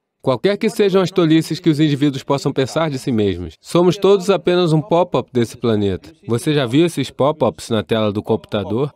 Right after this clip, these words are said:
Pop-up. Sim. Você é apenas um pop-up. Você partirá.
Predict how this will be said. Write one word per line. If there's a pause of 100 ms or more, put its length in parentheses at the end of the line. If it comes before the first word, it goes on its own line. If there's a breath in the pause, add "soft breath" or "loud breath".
Pop-up. (360)
Sim. (1300)
Você
é
apenas
um
pop-up. (600)
Você
partirá.